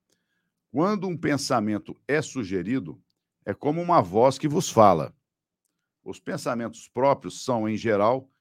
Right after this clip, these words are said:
os que ocorrem num primeiro impulso. Além disso, essa distinção nem é tanto de vosso interesse,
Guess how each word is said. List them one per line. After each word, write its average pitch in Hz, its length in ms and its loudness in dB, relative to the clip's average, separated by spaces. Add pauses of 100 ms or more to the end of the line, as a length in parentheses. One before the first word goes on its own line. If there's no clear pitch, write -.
(360)
os - 160 -8
que - 160 -2
ocorrem 131 680 0
num 160 200 -6
primeiro 143 380 -2
impulso. 151 640 -8 (800)
Além 113 380 -2
disso, 135 500 -10
essa 110 300 -8
distinção 110 640 -4
nem 170 240 -2
é 175 60 -2
tanto 147 460 -2
de 135 120 -6
vosso 117 340 0
interesse, 101 580 0